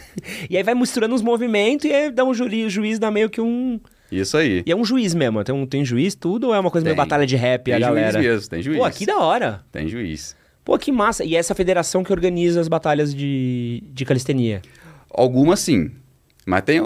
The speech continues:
Speaker 2: tem outros aí que a rapaziada se junta, organiza e faz ali, entendeu? Sem estar federada nem nada.
Speaker 1: A bo-, a, é bom, pelo, pelo menos o que eu tô entendendo aqui, se,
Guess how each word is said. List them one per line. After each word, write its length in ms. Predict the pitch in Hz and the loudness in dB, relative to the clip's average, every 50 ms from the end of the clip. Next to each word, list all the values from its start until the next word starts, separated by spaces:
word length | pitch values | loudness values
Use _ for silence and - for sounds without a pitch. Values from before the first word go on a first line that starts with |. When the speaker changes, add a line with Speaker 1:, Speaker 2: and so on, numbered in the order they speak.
| 160 | 0
Speaker 2:
tem 180 | - - 196 190 | 0 0 2 4
outros 300 | 156 151 165 175 165 180 | 4 4 2 0 0 0
aí 100 | 170 180 | 0 2
que 80 | 175 | 0
a 20 | 190 | 0
rapaziada 460 | 190 180 - 156 165 160 156 156 160 | -2 0 0 2 4 6 4 4 4
se 140 | - 185 170 | 2 -4 -4
junta, 360 | 131 143 160 175 185 180 180 | -2 -2 -2 -2 -2 -2 0
organiza 520 | 165 170 160 160 151 139 143 156 165 170 | 0 0 0 0 2 2 2 2 0 0
e 20 | 180 | -2
faz 260 | - - 165 175 180 | 0 2 2 4 2
ali, 200 | 202 180 135 117 | 2 2 2 0
entendeu? 440 | 104 90 92 87 85 92 101 110 - - _ - - - | 0 0 0 0 0 0 0 -2 -4 -10 _ -20 -20 -20
Sem 360 | - - - - 113 123 143 151 | -16 -8 -2 0 2 2 2 0
estar 200 | 151 147 127 120 | 0 0 -2 -2
federada 560 | - 135 131 117 110 92 87 104 117 123 127 | 0 -2 0 0 2 2 4 4 4 2 2
nem 120 | 135 151 165 | 0 0 2
nada. 380 | 160 117 90 87 82 78 - - _ _ _ _ _ _ _ _ - - - - - - | 2 2 2 0 -2 -6 -10 -12 _ _ _ _ _ _ _ _ -20 -20 -20 -20 -4 -2
Speaker 1:
A 60 | 214 | -2
bo-, 180 | 196 - - - _ | -2 -2 -6 -2 _
a, 100 | - - - | -2 0 0
é 80 | - | -2
bom, 400 | 196 156 135 143 175 220 233 156 | -2 0 0 0 0 2 2 0
pelo, 220 | - - 156 170 160 | 0 0 -2 -2 0
pelo 180 | - 156 156 | 0 0 2
menos 160 | 165 175 185 180 | 2 2 0 0
o 40 | |
que 100 | 170 - | 0 -2
eu 20 | 151 | -2
tô 100 | - 143 | 0 0
entendendo 460 | 131 127 131 117 113 113 117 113 107 | -2 0 -2 -2 -2 0 0 -2 -2
aqui, 400 | 98 - - 143 147 127 101 90 - - | -4 -4 0 2 2 2 0 -2 -6 -12
se, 140 | - - | -10 -10